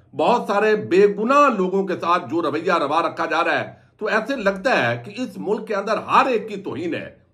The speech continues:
यानी हर इदारे की, खा वो फौज हो, खा वो अदलिया हो, सियासतदान हो, वो, अ, अ, सहाफी हो,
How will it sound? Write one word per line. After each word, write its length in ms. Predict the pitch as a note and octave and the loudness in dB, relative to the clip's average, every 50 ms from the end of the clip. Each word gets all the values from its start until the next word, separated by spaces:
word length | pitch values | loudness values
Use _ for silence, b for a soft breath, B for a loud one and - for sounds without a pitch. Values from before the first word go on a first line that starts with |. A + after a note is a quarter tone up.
| _ - | _ -6
यानी 300 | G2 B2+ C#3+ D#3 D3+ D3 C#3 - - | -4 -2 -2 0 -2 -2 -4 -4 -2
हर 160 | C3+ F#3+ G3 | 0 2 2
इदारे 380 | G3 E3 D3+ E3+ E3+ F#3+ F#3+ F3 | 2 0 2 4 4 4 4 0
की, 360 | - - F#2+ F#2 - - b b b b - | -2 -6 -10 -12 -14 -14 b b b b 0
खा 140 | D3 D3+ D#3 | 2 2 2
वो 240 | D3 C#3+ C3 A#2+ - | 2 0 -4 -6 -4
फौज 260 | C3 C3+ F3 G3 F#3+ | 0 2 2 2 2
हो, 240 | G3+ G3+ G#3 G#3 B B B B B B | 0 -2 -2 -4 B B B B B B
खा 100 | C#3+ C#3 | 0 0
वो 140 | C3 C#3 C#3 | 0 0 -2
अदलिया 440 | B2 A2 A#2+ C#3+ D3 F3 F#3+ A3 G3+ | -4 -2 -2 -2 0 2 2 4 4
हो, 300 | G3 G3+ G#3 G#3 G3 - | 4 4 4 2 0 -2
सियासतदान 600 | C#3 B2 A#2 B2 A#2+ G2+ F#2 - C#3 F3+ G3+ G#3 | -2 -2 0 -2 -4 -4 -2 0 2 2 2 2
हो, 100 | G3 G3 | 0 0
वो, 440 | G#3 G#3 G3 C#3 C3 A#2+ A#2 - - G#2+ | -2 -2 -2 -4 -6 -6 -6 -6 -4 -2
अ, 80 | A2+ A2+ G#2+ G2+ - B B B B B A#2 | -2 -2 -2 -4 -6 B B B B B 2
अ, 120 | A2+ A2+ | 2 2
सहाफी 520 | A2 - - B2+ D3 D3+ E3 - G#3+ A3 G#3 | 2 0 -2 0 2 4 4 2 2 0 0
हो, 300 | G3 G3 G#3 G#3+ - | 0 0 -2 -4 -8